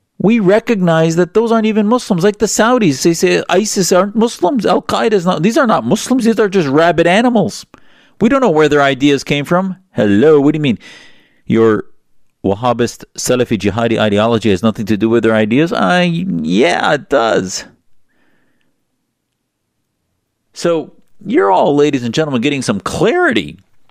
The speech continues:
of what exactly is being said in most of the mosques across the country, what exactly is being said in many communities as their videos release. Then you say, they say, "Oh, this is out of context." What is the context? Watch the whole video of her speaking to care.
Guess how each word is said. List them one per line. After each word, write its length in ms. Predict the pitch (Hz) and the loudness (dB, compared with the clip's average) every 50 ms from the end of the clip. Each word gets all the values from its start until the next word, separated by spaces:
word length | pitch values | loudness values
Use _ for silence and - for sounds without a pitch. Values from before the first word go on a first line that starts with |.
| _ _ _ _ _ _ - - _ _ _ _ _ _ _ _ _ _ _ _ - | _ _ _ _ _ _ -20 -20 _ _ _ _ _ _ _ _ _ _ _ _ -6
of 140 | - 131 156 | -4 -2 0
what 140 | 240 262 | 0 0
exactly 400 | 269 214 190 240 247 208 - 220 | 0 0 0 0 0 0 0 -2
is 60 | 208 190 | 0 0
being 220 | 190 226 220 202 | 0 0 0 0
said 220 | 170 - 254 262 | 0 2 2 2
in 120 | 254 233 180 | 2 2 2
most 280 | 170 202 208 196 - | 2 0 0 0 -2
of 80 | - 196 | -2 -2
the 60 | 190 | -2
mosques 540 | 185 190 208 208 208 190 - - - - - | 0 0 0 0 0 0 -2 -6 -6 -4 -4
across 360 | 165 - - 175 175 165 - | -4 -2 -2 0 0 -2 -2
the 80 | - - | -4 -6
country, 300 | - - 190 196 - 160 | -4 -4 -4 0 2 4
what 120 | 175 208 | 4 4
exactly 420 | 202 160 - 185 185 180 - 175 160 | 2 2 0 0 0 0 0 0 0
is 80 | 139 | 0
being 220 | 143 165 165 160 147 | 0 -2 0 0 0
said 300 | - - 196 190 185 170 | 0 0 2 2 2 2
in 200 | 151 139 127 - - - - - - - - - _ _ _ _ _ _ - - | 0 0 -2 -6 -10 -18 -20 -20 -20 -20 -20 -20 _ _ _ _ _ _ -4 -2
many 240 | 151 165 170 170 | 0 2 2 0
communities 720 | 160 - - 160 151 151 160 180 202 208 185 151 135 120 110 | 0 0 0 0 2 2 2 2 2 2 2 2 0 0 2
as 280 | 139 139 135 131 110 117 | 2 2 0 0 0 0
their 160 | 143 143 135 | 0 0 0
videos 380 | 120 165 190 170 165 156 143 123 | 2 2 2 4 4 2 2 2
release. 440 | 135 139 143 190 254 262 208 - | 0 0 2 2 2 2 2 0
Then 160 | - 151 147 147 | 0 -2 -2 -2
you 80 | 139 | -4
say, 340 | 127 - 131 127 127 110 92 _ _ _ _ _ _ - _ _ _ _ _ _ _ _ _ | -4 -2 0 0 0 -2 -6 _ _ _ _ _ _ -20 _ _ _ _ _ _ _ _ _
they 200 | - 117 139 135 | -4 -2 -2 -2
say, 260 | 117 - 131 123 120 101 | -2 -2 -2 -2 0 0
"Oh, 380 | 101 117 139 160 151 135 113 | 0 0 2 2 2 2 2
this 260 | 101 117 123 - - | 0 0 -2 -2 0
is 280 | 110 98 87 78 - - _ _ _ - - - _ _ _ - - 101 | -2 -2 -2 -4 -8 -16 _ _ _ -20 -20 -20 _ _ _ -16 -10 -8
out 180 | 98 92 85 | -6 -6 -6
of 120 | 80 - - | -8 -10 -10
context." 500 | - - 143 151 151 - 139 120 - 202 | -8 -6 -6 -6 -4 -4 -6 -4 -2 0
What 140 | 233 262 | 0 0
is 160 | 285 285 285 302 | 0 -2 -2 -4
the 80 | 370 | -4
context? 460 | - - 254 262 262 220 247 208 - 220 | -2 -2 -2 0 0 0 -2 -2 0 0
Watch 200 | 254 254 - - | 0 0 0 -2
the 140 | 254 240 208 | -2 0 0
whole 220 | 220 254 262 226 | 0 0 0 0
video 540 | 160 180 233 247 277 277 262 226 139 110 - - | 0 0 0 0 2 2 2 2 0 -2 -4 -4
of 140 | - 156 | -2 0
her 120 | 156 202 196 | 0 0 0
speaking 420 | - - - 214 214 185 208 196 - | 0 -2 -2 -2 -2 -2 -4 -4 -4
to 80 | 190 | -4
care. 420 | 180 - 208 214 226 240 220 - | -2 0 0 0 2 0 -2 -4